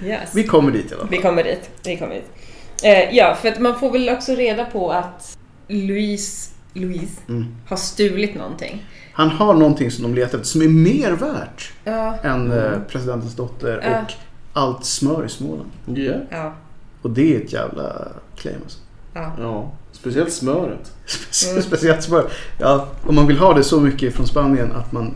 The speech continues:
Speaker 2: typ, ja, nej, det, det, det är obeskrivbart hur mycket mer det är värt.
Speaker 1: Ja,
Speaker 3: Mm.
Speaker 1: det är verkligen, det går inte. Eh, men
Speaker 2: Men man får inte reda på vad det är.
Speaker 1: Nej, men än, än så länge får man inte veta vad det är.
Speaker 2: Nej.
Speaker 1: Men, eh, på vägen då till kyrkan så ska man ju, måste man ju ta sig över en liten sjö.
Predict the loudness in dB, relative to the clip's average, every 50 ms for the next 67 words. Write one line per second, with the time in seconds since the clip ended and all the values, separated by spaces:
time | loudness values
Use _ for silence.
0 | -8 -8 -10 -12 -12 -14 -16 -16 -16 -16 -18 -18 -20 -20 -20 -20 -20 -20 -20 -20
1 | -20 -16 -10 -8 -8 -8 -8 -6 -2 2 4 4 4 4 4 4 6 6 6 6
2 | 6 4 4 4 4 2 2 2 0 0 0 0 0 0 2 2 2 2 0 -2
3 | -4 -4 -4 -4 -4 -2 -2 -2 -4 -4 -4 -2 0 2 2 2 4 4 4 4
4 | 4 2 2 0 0 -2 -4 -6 -6 -8 -8 -8 -8 -8 -8 -8 -8 -10 -10 -12
5 | -14 -16 -14 -14 -12 -12 -12 -14 -14 -10 -6 -4 -2 0 0 -2 -2 0 4 6
6 | 6 8 6 6 4 2 0 0 -2 -4 -2 0 0 2 2 0 -2 -2 -4 -8
7 | -6 0 2 4 4 4 2 0 0 0 0 0 0 -2 -2 -2 -2 -2 -2 -2
8 | -2 -4 -4 -4 -4 -6 -4 -6 -6 -6 -6 -8 -8 -8 -8 -6 -6 -6 -6 -8
9 | -10 -14 -14 -16 -16 -18 -18 -18 -12 -4 0 2 2 2 2 2 4 6 6 8
10 | 8 8 6 6 4 2 0 -2 -4 -8 -8 -8 -8 -8 -10 -10 -10 -10 -10 -10
11 | -12 -14 -14 -12 -6 -2 0 2 4 4 4 4 4 2 0 -2 -2 0 0 0
12 | 2 0 0 0 0 -2 -2 -2 -2 -2 0 0 0 2 2 2 0 0 -2 -2
13 | -2 -2 -2 -2 -2 -2 -2 -2 0 0 0 0 0 0 2 2 0 0 -2 -2
14 | 0 0 0 0 2 0 0